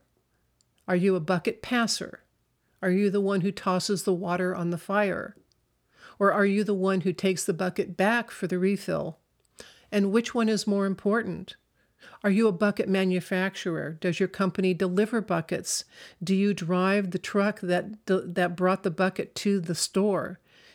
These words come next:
Did you sell the buckets? Do you repair buckets? Are you the plumber who installed the piping that brings the water up to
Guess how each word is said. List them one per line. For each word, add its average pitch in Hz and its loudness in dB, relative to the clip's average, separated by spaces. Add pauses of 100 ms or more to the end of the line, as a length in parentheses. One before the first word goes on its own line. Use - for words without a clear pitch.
(120)
Did 190 4
you 214 4
sell 208 2
the 220 0
buckets? 160 -2
Do 208 0
you 208 4
repair 202 2
buckets? - -6 (840)
Are 190 0
you 214 4
the 190 0
plumber 226 0
who 180 2
installed 180 0
the 175 2 (260)
piping 185 2
that 165 0
brings 180 2
the 180 0
water 175 0
up 190 -2
to 185 0